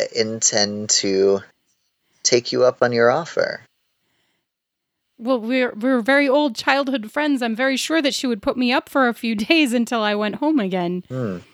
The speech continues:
Speaker 1: And will you bring me more interesting tales from then?
Speaker 2: Huh.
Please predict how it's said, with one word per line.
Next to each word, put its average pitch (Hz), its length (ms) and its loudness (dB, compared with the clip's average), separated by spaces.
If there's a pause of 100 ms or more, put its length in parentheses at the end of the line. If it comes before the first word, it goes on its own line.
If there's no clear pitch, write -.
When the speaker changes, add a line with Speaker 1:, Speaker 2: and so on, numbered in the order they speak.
(1600)
Speaker 1:
And 110 140 -4
will 110 100 6
you 107 200 -2
bring 101 340 0
me 95 300 -2 (640)
more 101 380 2
interesting 104 640 -2
tales 104 480 2
from 113 240 -4
then? 127 360 -4 (3000)
Speaker 2:
Huh. 262 380 2